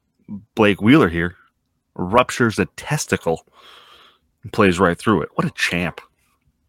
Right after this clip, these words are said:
Hockey players are different, aren't they?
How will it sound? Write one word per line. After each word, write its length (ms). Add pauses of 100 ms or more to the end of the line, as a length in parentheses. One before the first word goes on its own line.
(2000)
Hockey 380
players 300
are 120
different, 380
aren't 140
they? 140